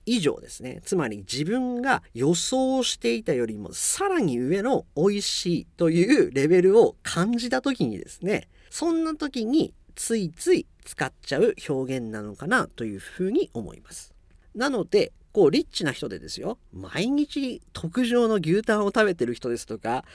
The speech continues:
毎日こう、美味しいステーキを食べてる人はですね、多分、こう、「やばい。」っていうことは使わないと思うんですよね。なので、まあ、それが普通なんで、「あ、美味しいね」っていうふうに言うと思います。で、これはですね、別に、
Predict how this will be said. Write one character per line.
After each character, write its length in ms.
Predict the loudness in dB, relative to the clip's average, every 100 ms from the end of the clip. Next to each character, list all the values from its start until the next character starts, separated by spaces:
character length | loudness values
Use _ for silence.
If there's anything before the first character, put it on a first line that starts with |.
| -20 -20 -14
毎 320 | -10 -8 0
日 300 | 4 4 2
こ 400 | 0 2 2 4
う、 40 |
美 60 | 2
味 20 | 2
し 180 | 0
い 60 | 0
ス 100 | 0
テ 120 | 0
ー 40 | 2
キ 100 | 2
を 40 |
食 160 | 4 4
べ 100 | 4
て 140 | 2
る 100 | -2
人 180 | -4 -6
は 80 | -6
で 80 |
す 140 | -10 -8
ね、 280 | -8 -8 -14 -20 -18
多 140 | -4 0
分、 260 | 0 -2 _ _ _
こ 160 | -14 -14
う、 60 |
「や 240 | -14 -10 -6 0
ば 60 | 0
い。」 20 |
っ 20 | -2 _
て 80 | 0
い 20 |
う 40 | 6
こ 60 | 6
と 40 |
は 80 | 6
使 260 | 0 0
わ 120 | 4 4
な 100 | 2
い 80 |
と 80 | 2
思 140 | 0 -2
う 20 |
ん 40 |
で 40 | -6
す 100 | -10
よ 120 | -10
ね。 180 | -10 -10
な 100 | 0
の 80 | 4
で、 80 | 4
ま 120 | 2
あ、 60 | 0
そ 120 | 2
れ 80 | 4
が 80 | 2
普 160 | -4
通 220 | -4 0
な 120 | 2 2
ん 60 |
で、 80 | 0
「あ、 140 | 0 0
美 60 |
味 100 | 0
し 160 | 0 0
い 20 |
ね」 160 | 2 -2
っ 20 |
て 160 | -4 -6
い 100 | -6
う 40 |
ふ 140 | -4 -6
う 40 |
に 220 | -4 -6 -4
言 180 | -8
う 40 | -8
と 100 | -10
思 160 | -12
い 60 | -14 -18
ま 80 | -20
す。 180 | -20 _ -4
で、 180 | -2 -2 -6 -20 -20 -4
こ 140 | 2
れ 140 | 4
は 100 | 4
で 80 | 2
す 160 | -2 -10
ね、 220 | -16 -18 _ _
別 200 | 2 4
に、 300 | 2 2 0